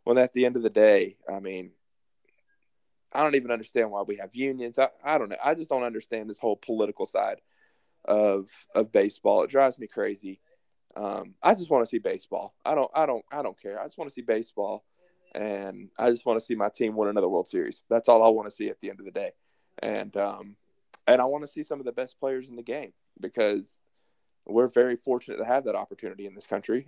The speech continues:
And we have some, I mean, some of the best players in the game are, I mean, coming to, I mean, they're coming to Atlanta this year. I mean, you got the Angels coming to Atlanta this year. You've got, I, and I wanna s-, have the opportunity to see that selfishly.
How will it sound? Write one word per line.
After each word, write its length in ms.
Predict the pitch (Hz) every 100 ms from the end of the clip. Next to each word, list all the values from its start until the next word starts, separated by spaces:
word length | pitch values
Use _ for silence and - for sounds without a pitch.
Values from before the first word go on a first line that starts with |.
| -
And 540 | 107 104 101 107 107 - _ _ _ _ _ _ _ - -
we 180 | 120
have 220 | 135 131 123
some, 200 | 135 123 101
I 60 | 113
mean, 240 | 117 110 - _ _ _ _ -
some 200 | - 131
of 60 |
the 60 | 110
best 300 | 120 123 -
players 320 | 139 139 127
in 100 | 123
the 80 | 123
game 360 | 113 127 117 98
are, 160 | 98 - _ _ _
I 60 | 104
mean, 240 | 98 95 - _ _ _ _ _ _ _ _ _ - - - _ _ _ - - _ _ _ -
coming 300 | - 139 143
to, 160 | 139 -
I 40 | 127
mean, 140 | 131
they're 80 | 139
coming 240 | - 143
to 80 | 160
Atlanta 280 | 139 226 349
this 200 | 117 -
year. 160 | 87 -
I 300 | _ _ _
mean, 140 | 110
you 40 | 135
got 120 | -
the 100 | 139
Angels 300 | 160 165 -
coming 220 | 151 156
to 60 | 147
Atlanta 280 | 151 151
this 160 | 147 -
year. 100 | 151
You've 140 | 147
got, 120 | 131 -
I, 140 | 123 107
and 120 | 120
I 140 | 143
wanna 240 | 170 165 151
s-, 160 | - -
have 180 | 143 135
the 80 | 123
opportunity 480 | 123 - 139 123 101
to 60 | -
see 120 | 156
that 180 | - -
selfishly. 480 | 107 - - -